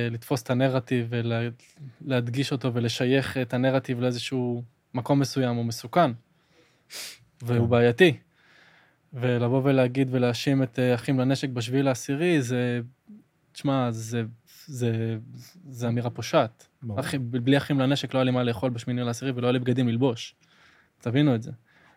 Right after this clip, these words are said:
Speaker 1: אה, כאילו, לא היה לי. יצאתי בלי כלום מהבית, אנשים יצאו בלי כלום. אה, והמדינה לא הייתה שמה.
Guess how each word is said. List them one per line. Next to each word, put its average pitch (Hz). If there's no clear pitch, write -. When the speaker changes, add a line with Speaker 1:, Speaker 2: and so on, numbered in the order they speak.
Speaker 1:
אה, 120
כאילו, 120
לא 135
היה 156
לי. 120
יצאתי 123
בלי 131
כלום 165
מהבית, 120
אנשים 117
יצאו 131
בלי 135
כלום. 123
אה, 127
והמדינה 127
לא 175
הייתה 165
שמה. 117